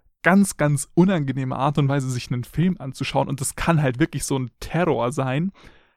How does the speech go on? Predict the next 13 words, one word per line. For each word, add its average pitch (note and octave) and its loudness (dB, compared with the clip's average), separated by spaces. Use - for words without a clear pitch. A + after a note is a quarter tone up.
aber C#3 4
es C#3+ 2
hat E3+ 2
so D#3+ 0
ein, D3 2
es - -2
kitzelt F3 2
so D3 6
ein D3+ 4
anderes D#3 0
Momentum, C3+ 2
als C3+ 4
wie C3+ -2